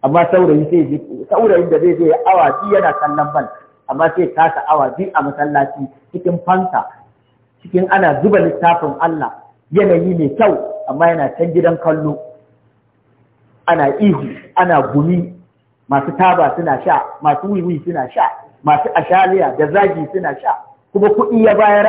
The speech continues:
a kan banki, bankin ma bai samu ba, yana tsaye yana ihu, yana kallon Real Madrid. Wata biyu, awa biyu cir, amma ya kasa zuwa masallaci ya awa biyu,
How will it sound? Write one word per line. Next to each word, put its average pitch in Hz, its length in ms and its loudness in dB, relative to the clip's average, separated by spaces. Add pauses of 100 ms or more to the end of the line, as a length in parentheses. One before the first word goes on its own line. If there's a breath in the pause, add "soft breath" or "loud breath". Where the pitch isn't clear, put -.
a 180 80 0 (100)
kan 208 220 -2
banki, - 500 -4
bankin 233 380 -2
ma 202 160 4
bai 180 220 2
samu 190 320 0
ba, 151 180 0 (220 loud breath)
yana 214 420 4
tsaye 254 200 4
yana 226 360 2
ihu, 175 320 -2 (180 soft breath)
yana 170 240 2
kallon 156 320 2
Real 156 220 2
Madrid. 131 480 -2 (180)
Wata - 480 2
biyu, 214 240 4 (260)
awa 180 440 4
biyu 254 240 0
cir, - 260 0 (420)
amma 156 200 -2
ya 160 80 2
kasa 170 280 0
zuwa 151 220 2
masallaci 156 540 0
ya 143 100 2
awa 143 220 4
biyu, 135 220 -2